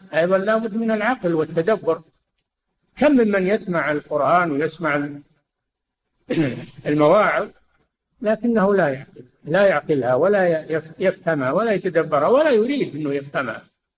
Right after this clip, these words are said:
ويقولون: "هذه مواعظ، هذه مواعظ القصص،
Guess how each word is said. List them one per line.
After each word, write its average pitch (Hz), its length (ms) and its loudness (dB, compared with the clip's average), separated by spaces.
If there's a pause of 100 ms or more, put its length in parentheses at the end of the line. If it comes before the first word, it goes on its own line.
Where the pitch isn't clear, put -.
(600)
ويقولون: 233 540 4
"هذه 190 240 0
مواعظ، 156 540 2
هذه 185 400 -6
مواعظ 147 480 2
القصص، 151 580 -8